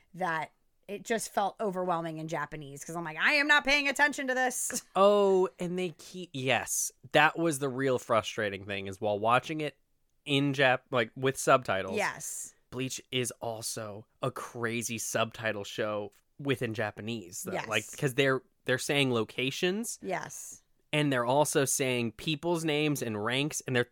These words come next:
Speaker 2: they're tossing a ton of print.
Speaker 1: Yeah.
Speaker 2: But all of that print is written in Japanese.
Speaker 1: Yes.
Speaker 2: So then certain sentences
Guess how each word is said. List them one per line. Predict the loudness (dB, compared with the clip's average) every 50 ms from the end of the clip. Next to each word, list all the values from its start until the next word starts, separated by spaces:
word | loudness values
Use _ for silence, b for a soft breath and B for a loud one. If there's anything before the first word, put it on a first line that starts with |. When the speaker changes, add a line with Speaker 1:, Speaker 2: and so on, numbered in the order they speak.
| _
Speaker 2:
they're | -2 -2
tossing | 0 2 2 2 2 2 2 0
a | 0 -2 -4 _ _ _ -2
ton | 4 6 6 6 6
of | 4 0 -6
print. | -4 0 0 0 0 -4 -10 -20 _ _ -8
Speaker 1:
Yeah. | -8 -6 -6 -8 -10 -4 2 4
Speaker 2:
But | 4 4 6 6
all | 8 8 8 6
of | 4
that | 2 -2 -4
print | -4 -2 -2 -2 -2 -2
is | -6 -6 -4
written | -4 -4 -2 -2 -4
in | -4 -2
Japanese. | 0 -2 -2 -2 -4 -4 -2 -2 -2 -2 -2 -2
Speaker 1:
Yes. | -4 -6 -8 -10 -12
Speaker 2:
So | -10 -2 2 2 2 4
then | 4 4 2 2 0
certain | -2 -2 0 0 0 0 0 -2 -2
sentences | -2 -2 0 0 0 0 -2 -4 -4 -4 -6 -8 -8 -8 -10 -10 -10